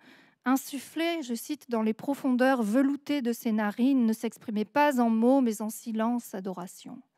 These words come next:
À l'instar de la philosophe contemporaine Florence Burga, selon laquelle le langage humain est, je cite, « impropre à rendre compte de ce dont l'être fait l'expérience au sein du monde du sentir et du se mouvoir », la voie narrative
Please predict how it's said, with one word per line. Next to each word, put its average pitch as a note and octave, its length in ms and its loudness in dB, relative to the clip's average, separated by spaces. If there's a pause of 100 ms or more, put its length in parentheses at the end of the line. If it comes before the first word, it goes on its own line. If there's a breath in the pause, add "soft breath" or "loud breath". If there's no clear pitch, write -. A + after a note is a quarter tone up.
(500 loud breath)
À B3+ 80 2
l'instar E4+ 440 4
de D#4 60 0
la C#4 160 2
philosophe C#4 440 0
contemporaine B3+ 920 0
Florence A#3+ 460 -2
Burga, A3+ 420 0
selon A3 280 0
laquelle A#3 320 -2
le A3 80 0
langage A3+ 500 0
humain A#3 380 -2
est, G3 180 -6
je G3+ 100 -12
cite, « - 400 -12
impropre C#4 680 0 (400 loud breath)
à G#3 100 0
rendre A#3 380 0
compte C4+ 480 -2
de G#3 80 -6
ce A3+ 160 -8
dont G3+ 240 -4
l'être B3 360 -2
fait G#3 220 -6
l'expérience A3 720 -4
au G#3 60 -8
sein G#3+ 240 -8
du G#3 160 -2
monde A3 480 -2
du G3 120 -16
sentir G3+ 540 -12
et E3+ 80 -12
du G3 240 -16
se - 280 -12
mouvoir », G#3 680 -4 (760 loud breath)
la A3 180 0
voie D#4 240 6
narrative C4+ 600 -2